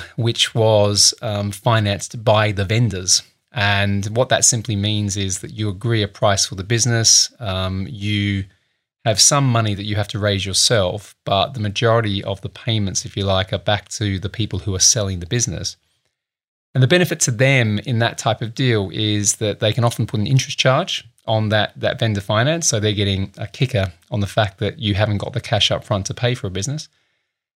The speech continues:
And the second thing is they don't have to be there. So essentially they're getting the benefit of some of the earnings of the business coming to them,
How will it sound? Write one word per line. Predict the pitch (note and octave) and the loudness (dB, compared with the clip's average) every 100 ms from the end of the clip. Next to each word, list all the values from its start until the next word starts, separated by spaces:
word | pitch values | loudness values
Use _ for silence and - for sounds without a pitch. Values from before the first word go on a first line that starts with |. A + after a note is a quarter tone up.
| _ | _
And | C3 A#2+ A#2+ A2+ | 2 4 2 2
the | |
second | A#2 C#3+ A#2+ | 2 2 2
thing | G#2 A2 | 2 2
is | G2+ | 2
they | B2 | 2
don't | A2+ | 0
have | G2+ | -2
to | - | -2
be | B2+ B2 | 0 0
there. | - - _ _ _ _ _ _ _ _ _ - - | -2 -6 _ _ _ _ _ _ _ _ _ -8 0
So | - A2+ | 2 4
essentially | G#2+ B2+ B2 A2 | 4 4 2 0
they're | G#2 A2+ | 2 0
getting | G#2 G#2+ G2+ | 2 0 0
the | G2 | 0
benefit | F2 C#3 C3+ B2+ - | 0 2 2 2 2
of | A#2 G#2+ G2+ G2+ - - - | 4 6 6 4 -2 -10 0
some | - B2 | 2 2
of | G#2 | 2
the | G#2+ - | 0 2
earnings | B2 A2 G2 | 2 2 0
of | |
the | G#2 | -2
business | G#2 G#2+ G2 | -2 -2 -2
coming | - G2+ G2 | 0 0 0
to | G2 | 0
them, | C3+ C#3+ F#2 B2+ | 2 2 2 -2